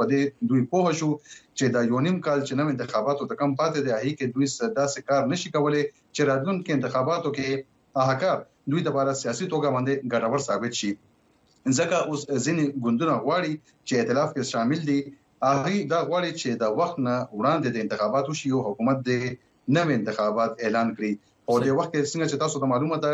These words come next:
Speaker 1: چې په دې حکومت کې دوه لوی ګوندونه پاکستان مسلم لیگ او پاکستان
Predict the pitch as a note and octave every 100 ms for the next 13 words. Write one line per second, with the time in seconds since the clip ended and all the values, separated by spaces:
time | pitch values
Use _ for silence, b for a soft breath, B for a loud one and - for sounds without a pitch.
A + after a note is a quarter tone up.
0 | D3 - A2+ G#2+ A2 G#2+ A2 G#2+ G#2+ G#2
1 | - B2+ D#3 D3 B2 C#3 C#3+ D#3 B2 B2+
2 | C#3+ C3 C#3 - C#3 B2 - A#2 D3 C3
3 | A2+ A2+ A2 C#3